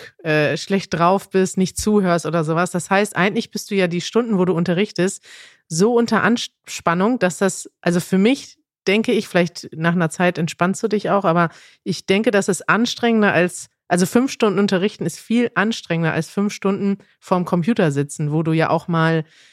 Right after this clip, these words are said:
keine Ahnung, in der Nase popelst oder, <laughs> äh, irgendwas,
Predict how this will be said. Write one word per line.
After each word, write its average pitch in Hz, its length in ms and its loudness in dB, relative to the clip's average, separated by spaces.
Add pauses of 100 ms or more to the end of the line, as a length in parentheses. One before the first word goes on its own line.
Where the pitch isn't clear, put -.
(260)
keine 175 240 0
Ahnung, 175 320 2
in 165 100 -2
der 165 80 0
Nase 190 380 2
popelst 196 640 -2
oder, 175 320 0 (500)
<laughs> - 520 -6
äh, 190 180 2
irgendwas, 226 420 2